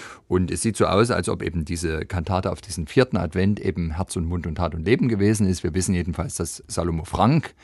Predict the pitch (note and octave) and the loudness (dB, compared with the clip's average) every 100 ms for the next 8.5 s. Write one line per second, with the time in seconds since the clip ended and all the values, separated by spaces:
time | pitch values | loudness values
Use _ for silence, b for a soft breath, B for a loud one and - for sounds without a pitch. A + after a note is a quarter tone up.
0 | B B B B - - - A#2 - - | B B B B -16 -8 -2 -2 0 2
1 | A#2 - G2+ F#2+ - F#2 E2+ - E2+ G2 | 2 2 2 2 -2 -4 -4 -2 -2 -2
2 | F#2+ F2 E2 F2+ F2 E2+ E2 - b b | 0 0 0 0 0 -2 -4 -10 b b
3 | b - F#2 G#2 - F2+ D#2+ - G3+ G#3 | b -2 2 2 2 0 0 2 2 4
4 | D3+ C#3+ - F#2+ F2 F2 F2+ E2+ D#2 - | 4 2 0 2 2 2 2 0 -4 -2
5 | F2 - - - - D#2+ - A#2+ C3 C3+ | -2 -2 -6 -8 -8 -8 0 4 4 2
6 | - B B B F2+ E2 D#2 F#2 - - | -2 B B B -2 0 0 -2 -2 0
7 | F2 - E2+ - - - F#2 G2+ G#2+ F#2+ | 0 0 -2 -4 -2 4 6 8 6 4
8 | - E2+ D#2 D2+ C#2 | -2 -6 -4 -4 -6